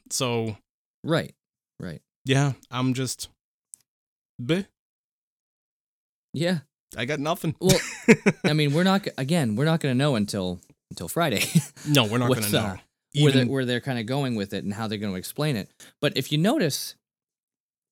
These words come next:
Speaker 2: she was very confused when he was at the door.
Speaker 1: Yeah.
Speaker 2: She was confused. So I'm, I'm trying to, I'm trying to think,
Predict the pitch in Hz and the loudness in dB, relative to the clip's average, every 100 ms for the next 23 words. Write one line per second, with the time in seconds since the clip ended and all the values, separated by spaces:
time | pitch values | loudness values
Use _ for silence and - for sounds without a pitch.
0 | _ _ - _ - - - - 208 180 | _ _ -20 _ -14 -6 -2 2 4 4
1 | 151 143 135 113 107 120 117 - - - | 2 2 0 0 -4 -2 -2 -4 -12 -16
2 | _ _ _ _ _ _ _ _ _ - | _ _ _ _ _ _ _ _ _ -8
3 | 113 110 104 98 92 82 78 - - 135 | -2 -2 -2 -4 -4 -6 -8 -18 -8 -4
4 | 185 196 185 185 151 _ _ _ _ _ | -2 -4 -4 -6 -8 _ _ _ _ _
5 | _ _ _ _ - - 190 185 - 156 | _ _ _ _ -16 -4 -2 -2 -2 -4
6 | 135 127 92 - 127 139 147 151 180 196 | -2 -2 -2 -2 0 0 -2 -2 0 -2
7 | 175 139 135 160 147 - 151 107 | -2 -2 -4 -2 -4 -4 -4 -4